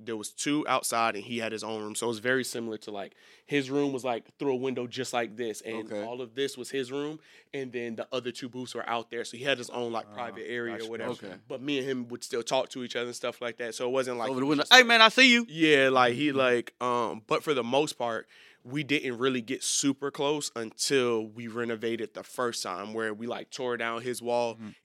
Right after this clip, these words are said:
Speaker 1: and then we decided to open it up, and that's when we
Speaker 3: Right.
Speaker 1: had all the other artists, um,
Speaker 2: Dang, that sound like a little movie scene. "Tear down
Speaker 1: Yeah.
Speaker 2: this wall, man. We close
Speaker 1: <laughs> Yeah,
Speaker 2: together,
Speaker 1: yeah.
Speaker 2: bro."
Speaker 1: So, so we tore down the walls. We, um, like, we, fir-, but first we had a conversation about, like, "Yo,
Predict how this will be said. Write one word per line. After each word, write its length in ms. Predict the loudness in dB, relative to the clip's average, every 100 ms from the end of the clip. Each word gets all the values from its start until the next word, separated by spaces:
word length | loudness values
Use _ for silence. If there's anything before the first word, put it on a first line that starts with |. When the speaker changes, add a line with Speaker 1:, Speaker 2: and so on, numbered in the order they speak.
| -8
Speaker 1:
and 140 | -6
then 80 | -6
we 80 | -6
decided 400 | -4 0 -2 -2
to 80 | -4
open 280 | -4 -4 -6
it 100 | -6
up, 140 | -6 -8
and 100 | -14
that's 200 | -12 -10
when 80 | -10
we 60 |
Speaker 3:
Right. 60 | -8
Speaker 1:
had 100 | -4
all 160 | -2 -2
the 120 | -2
other 220 | -2 -2
artists, 500 | -2 -2 -4 -4 -4
um, 460 | -4 -6 -6 -8 -12
Speaker 2:
Dang, 140 | -12 -8
that 120 | -6
sound 140 | -2 0
like 120 | 0
a 60 |
little 180 | 0 2
movie 280 | 4 4 4
scene. 360 | 0 -4 -6 -6
"Tear 160 | -4 -2
down 140 | -2
Speaker 1:
Yeah. 40 | -4
Speaker 2:
this 120 | -8
wall, 260 | -8 -8
man. 160 | -10 -8 -2
We 40 |
close 260 | 2 0 -2
Speaker 1:
<laughs> 20 |
Yeah, 80 | -6 -2 0
Speaker 2:
together, 140 | 2
Speaker 1:
yeah. 180 | 2 2
Speaker 2:
bro." 100 | 0
Speaker 1:
So, 480 | -2 0 0 0 -2
so 200 | -2 -2
we 100 | -2
tore 200 | 0 2
down 180 | 2 0
the 80 |
walls. 380 | 0 2 2 0
We, 220 | -4 -4 -2
um, 340 | -2 -4 -6 -14 -20 -20 _
like, 240 | -2 0 0
we, 100 | -4
fir-, 240 | -4 -4
but 200 | -2 0
first 200 | 0 -2
we 80 | -2
had 120 | -2
a 40 | 0
conversation 640 | 0 0 0 0 0 -2
about, 280 | -2 -4 -6
like, 180 | -8 -6
"Yo, 420 | -4 -2 -4 -10